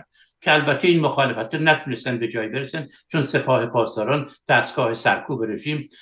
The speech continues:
و ولی مطلق فاشیست اونجا که نشسته، اینا حاضر نیستن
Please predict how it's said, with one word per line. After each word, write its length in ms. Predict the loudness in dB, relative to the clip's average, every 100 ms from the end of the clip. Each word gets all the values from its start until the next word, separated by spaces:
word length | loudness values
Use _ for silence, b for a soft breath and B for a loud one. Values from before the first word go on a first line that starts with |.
| B -4
و 60 |
ولی 400 | 0 2 2 2
مطلق 480 | 0 -2 -2 -4 -4
فاشیست 680 | -4 -6 2 2 2 -6 _ _
اونجا 280 | -2 0 2
که 100 | 2
نشسته، 240 | 0 2 2
اینا 360 | 4 2 -2 -20 -20 b
حاضر 340 | 0 2 4 2
نیستن 420 | 2 0 -2